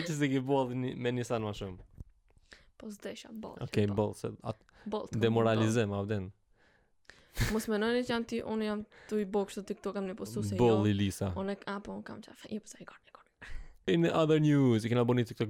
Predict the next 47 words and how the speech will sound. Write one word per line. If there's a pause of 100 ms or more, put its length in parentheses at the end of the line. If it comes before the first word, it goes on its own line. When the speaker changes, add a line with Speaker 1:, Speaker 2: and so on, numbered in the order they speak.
Speaker 1:
bashkë
me
Lisën, (400)
ama
si
kena
publiku
alo,
se (180)
po
tutëm
që
po
dhejtë
shumë. (500)
Speaker 2:
<laughs>
Speaker 1:
Pe
prish
TikTok. (1000)
Speaker 2:
Jebe,
po, (260)
që
Speaker 1:
Ale-
Speaker 2:
për
shembull,
unë
e
pi
bëj
veç
për
qaf,
si
dyqysh
për
veti,
se
kur
po
shoh
diçka, (360)
dhe
interesant, (580)
tani (160)
po
është
shumë